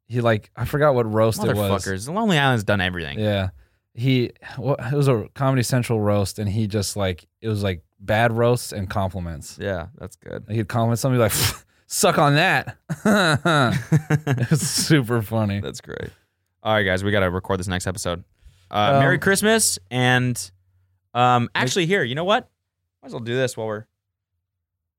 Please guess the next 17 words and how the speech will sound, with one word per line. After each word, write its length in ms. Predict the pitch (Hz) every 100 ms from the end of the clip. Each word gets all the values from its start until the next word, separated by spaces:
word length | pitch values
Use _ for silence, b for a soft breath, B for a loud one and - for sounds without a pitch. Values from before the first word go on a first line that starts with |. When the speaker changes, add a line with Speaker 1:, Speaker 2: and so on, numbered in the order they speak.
| _ _ _ _ _ -
Speaker 1:
Uh-oh. 300 | - 110 110 _ _ _ _ _ _
Cody's 260 | - 107 104
pulling 280 | - 98 90
out. 220 | 98 - _ _ _ _ _ _ _ _ _ _ _ _
Dude, 100 | 110
is 60 | 98
that 120 | 113
a 40 |
line 260 | 95 98 104
of 100 | 92
Rockstar? 540 | 90 98 - - 135 _ _ _ _ _ _ _ _ _ _ _ _
What 100 | 127
is 80 | 127
this? 200 | 110 -
Speaker 2:
Merry 160 | 120 117
Christmas. 420 | 127 131 123 - -
Speaker 1:
What? 500 | 143 381 427 -